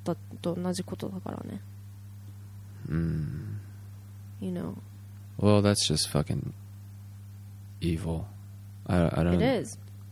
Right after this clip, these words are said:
Speaker 1: It is.
Speaker 2: I don't know how you can justify.
Speaker 1: There's no way.
Speaker 2: I mean,
Speaker 1: There's
Speaker 2: you have to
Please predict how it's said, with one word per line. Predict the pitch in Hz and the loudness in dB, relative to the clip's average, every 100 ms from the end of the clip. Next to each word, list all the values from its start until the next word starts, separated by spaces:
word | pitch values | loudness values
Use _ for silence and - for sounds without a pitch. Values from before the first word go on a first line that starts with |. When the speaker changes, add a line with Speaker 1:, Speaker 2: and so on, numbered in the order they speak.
| - - - | -14 -14 -8
Speaker 1:
It | 208 196 | -4 0
is. | 202 - - | 0 -2 0
Speaker 2:
I | 90 | 4
don't | 90 147 | 6 6
know | 90 87 | 6 6
how | 87 85 85 85 | 8 8 8 6
you | 85 85 85 85 82 82 80 78 78 - - - - - - - - - - - - | 6 6 6 6 6 6 4 4 2 -2 -10 -12 -12 -12 -10 -10 -10 -10 -10 -10 -2
can | 87 87 | 0 4
justify. | 82 82 - 80 85 85 80 80 - - - - - - - - - - - - - - - - - - | 4 4 4 2 4 6 4 2 -2 -10 -12 -12 -12 -12 -14 -14 -14 -12 -12 -12 -12 -12 -14 -14 -14 -8
Speaker 1:
There's | - 202 196 | 0 0 2
no | 202 214 | 4 6
way. | 202 202 185 175 196 - - | 6 6 4 2 -4 -6 2
Speaker 2:
I | |
mean, | 90 87 | 6 10
Speaker 1:
There's | 120 | 10
Speaker 2:
you | |
have | 143 165 - | 10 8 8
to | 98 | 4